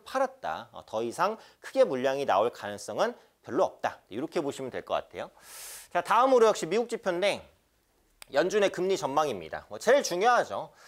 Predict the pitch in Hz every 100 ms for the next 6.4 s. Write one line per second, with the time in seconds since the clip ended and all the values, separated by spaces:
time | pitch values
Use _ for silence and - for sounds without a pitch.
0 | - 170 190 254 214 208 226 226 233 226
1 | 175 175 226 214 208 196 233 170 - 160
2 | 160 185 175 170 170 147 147 170 175 147
3 | - 302 262 - - 123 131 - 101 117
4 | 165 214 - - _ 87 76 - 127 165
5 | 165 78 80 120 - - 80 - 123 208
6 | 175 220 214 110